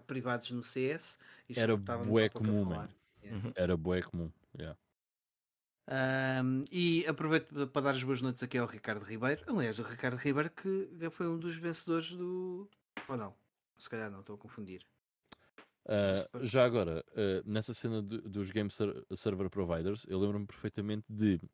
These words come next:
Speaker 2: se tu tinhas um clã, os clãs queriam levar a cena mais a sério, tinham o servidor deles, e depois os clãs iam jogar no, nos servidores uns dos outros.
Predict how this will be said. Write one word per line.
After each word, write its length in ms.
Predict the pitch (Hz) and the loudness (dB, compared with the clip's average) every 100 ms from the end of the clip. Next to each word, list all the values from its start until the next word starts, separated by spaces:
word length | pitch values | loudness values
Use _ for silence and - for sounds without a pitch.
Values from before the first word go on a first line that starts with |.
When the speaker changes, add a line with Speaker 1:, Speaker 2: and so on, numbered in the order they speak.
| _ _ _ _ _ - | _ _ _ _ _ -12
Speaker 2:
se 100 | - | -4
tu 80 | 120 | -2
tinhas 280 | 110 139 113 | 0 0 0
um 140 | 117 | -2
clã, 420 | 104 95 87 98 131 _ - - _ - | 0 2 4 4 -2 _ -20 -20 _ -8
os 160 | 98 | -6
clãs 240 | - 117 107 | 2 2 2
queriam 260 | 117 117 | 2 2
levar 180 | 107 98 | 0 -2
a 60 | 101 | -4
cena 240 | 117 104 | -4 -2
mais 260 | 110 107 104 | 4 4 4
a 80 | 107 | 0
sério, 520 | - 104 104 107 120 - - | 4 4 6 4 -2 -2 4
tinham 300 | 139 127 131 | 6 8 6
o 60 | |
servidor 520 | - 131 123 127 135 | 4 0 2 4 4
deles, 280 | 131 127 127 - | 6 4 2 -6
e 120 | 87 | -10
depois 400 | - 107 101 95 | 0 4 4 2
os 240 | 98 98 | -2 -2
clãs 340 | - 110 113 107 | 0 4 4 4
iam 160 | 110 | 0
jogar 240 | 104 104 107 | 2 4 4
no, 140 | 107 104 - | 4 -4 -4
nos 180 | 113 - | -4 -2
servidores 500 | 104 107 110 107 107 | 0 2 4 4 2
uns 140 | 107 | -2
dos 140 | 110 107 | 0 0
outros. 320 | 95 - | 0 -2